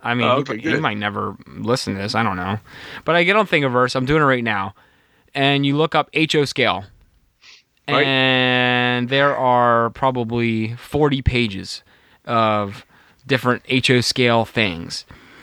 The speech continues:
Speaker 2: Wow.
Speaker 1: But here's the beautiful thing about Thingiverse or any of these modeling sites, three D mo-, three D printing sites,
Speaker 2: Yeah.
Speaker 1: is say you find something that's not H O scale,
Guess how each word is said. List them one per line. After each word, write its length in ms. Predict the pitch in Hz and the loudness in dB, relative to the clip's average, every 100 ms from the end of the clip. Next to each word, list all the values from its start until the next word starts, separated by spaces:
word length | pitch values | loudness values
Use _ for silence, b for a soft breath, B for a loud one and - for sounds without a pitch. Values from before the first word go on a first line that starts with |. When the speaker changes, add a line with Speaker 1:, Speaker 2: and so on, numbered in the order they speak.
| B B | B B
Speaker 2:
Wow. 280 | 110 98 | 0 0
Speaker 1:
But 120 | 139 151 | 0 0
here's 200 | 214 156 | 0 0
the 60 | |
beautiful 380 | 139 202 220 - | 0 0 -2 -4
thing 220 | - 107 | -4 -2
about 320 | 104 107 101 - _ _ _ _ _ _ | 0 0 0 -6 _ _ _ _ _ _
Thingiverse 640 | - 175 147 95 92 - - b b b | -6 0 0 -2 -8 -12 -14 b b b
or 140 | 131 143 | -2 2
any 180 | 214 190 | 4 2
of 40 | |
these 260 | 117 101 - - | 2 -2 -10 -8
modeling 520 | 120 120 120 110 104 | 0 2 4 0 -2
sites, 500 | - 98 90 - - - _ _ _ | -4 -6 -8 -12 -18 -18 _ _ _
three 180 | 131 123 | 0 2
D 60 | |
mo-, 140 | 110 107 | 2 0
three 160 | - 139 | -2 -2
D 80 | 117 | -2
printing 260 | 123 117 | -2 -2
sites, 400 | - 92 - - - B B B B B B | -2 -6 -8 -16 -20 B B B B B B
Speaker 2:
Yeah. 200 | 113 107 | 2 4
Speaker 1:
is 420 | 139 135 123 - _ _ _ _ _ _ _ _ - | 4 2 0 -8 _ _ _ _ _ _ _ _ -6
say 160 | 185 | 0
you 120 | 214 202 | 0 2
find 340 | 180 170 160 | 2 2 0
something 360 | 170 156 160 139 | -4 -4 -4 -4
that's 200 | 123 127 | -4 0
not 260 | 143 131 | 0 0
H 180 | 120 110 | -2 -4
O 100 | 107 | -4
scale, 500 | - 117 110 147 | -4 -2 0 -2